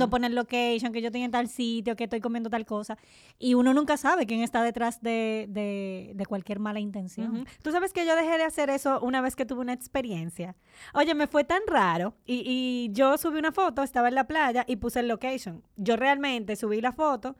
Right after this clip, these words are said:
Speaker 1: Bueno, sí, yo puse el location ahí mismo, como el que se pone arriba. Y como que días después, una persona random me escribió y me dijo, "Por fin te encontré, y yo te vi con ese traje de baño verde",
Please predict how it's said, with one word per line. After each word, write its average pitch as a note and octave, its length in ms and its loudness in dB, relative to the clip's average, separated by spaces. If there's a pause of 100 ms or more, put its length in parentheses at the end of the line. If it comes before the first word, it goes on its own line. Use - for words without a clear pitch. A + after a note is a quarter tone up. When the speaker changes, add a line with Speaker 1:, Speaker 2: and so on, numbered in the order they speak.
(460)
Speaker 1:
Bueno, A3 200 0
sí, G3+ 140 -4
yo F3+ 120 -6
puse G#3 200 -8
el A3 80 -4
location F#3 420 -8
ahí F3 140 -8
mismo, E3 340 -12
como G3 220 -2
el G3 340 2
que G3+ 80 -8
se G#3 80 -4
pone G3+ 220 -6
arriba. F3+ 320 -8 (360)
Y D4+ 120 -2
como E4 240 4
que D#4 160 2
días D#4 200 0
después, A#3+ 600 -2
una C#4 180 0
persona E4+ 300 0
random A#3+ 540 -2 (200)
me A#3 140 0
escribió B3+ 560 2
y B3 100 -2
me B3 120 0
dijo, C4 200 2
"Por B3+ 140 2
fin C4 240 -4
te E4+ 80 0
encontré, A#3+ 640 -2
y C4 120 -2
yo C4 140 2
te D4+ 140 2
vi D4 200 -4
con B3+ 220 -2
ese C4 300 -4
traje B3 400 0
de A#3 80 0
baño A#3 380 0
verde", C#4+ 440 -2